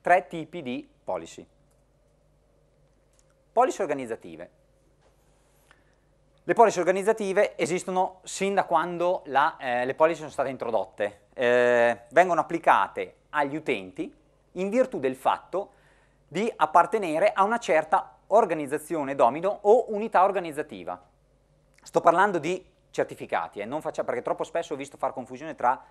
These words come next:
dominio e organizzazione. Stiamo parlando di certificati domino, la barra per intenderci, il nome gerarchico, ok? Quindi, se io adesso qua purtroppo vi chiedo scusa, eh, con la risoluzione si vede malissimo questa immagine, lì c'è scritto Lotus Lab,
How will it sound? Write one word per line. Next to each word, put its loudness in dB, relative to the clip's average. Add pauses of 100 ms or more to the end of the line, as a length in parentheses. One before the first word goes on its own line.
(160)
dominio -10
e -10
organizzazione. -10 (200)
Stiamo -2
parlando 0
di -10
certificati -4
domino, -8 (440)
la 0
barra 0
per -12
intenderci, -14
il -12
nome -10
gerarchico, -8
ok? -4 (680)
Quindi, -4 (380)
se -2
io 8
adesso 4
qua 6
purtroppo -4
vi -10
chiedo -12
scusa, -6 (140)
eh, -14
con -14
la -6
risoluzione -14
si -20
vede -14
malissimo -14
questa -18
immagine, -10 (720)
lì -6
c'è -4
scritto -4
Lotus -2
Lab, 0